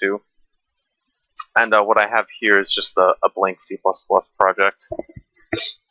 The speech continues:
And, uh, yeah, so let's get into it. So let's start off with our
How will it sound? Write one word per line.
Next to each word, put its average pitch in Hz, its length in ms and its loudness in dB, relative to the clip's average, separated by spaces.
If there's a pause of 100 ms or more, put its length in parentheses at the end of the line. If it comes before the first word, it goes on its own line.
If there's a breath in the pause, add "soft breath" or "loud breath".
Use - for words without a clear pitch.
(100)
And, 98 260 -2
uh, 92 240 2 (180)
yeah, 165 200 0 (500)
so 107 120 0
let's 107 200 -4
get 110 80 0
into 113 340 -2
it. - 120 0 (340)
So - 220 0
let's 113 160 0
start 117 180 2
off 113 220 2
with 113 160 -6
our 104 260 0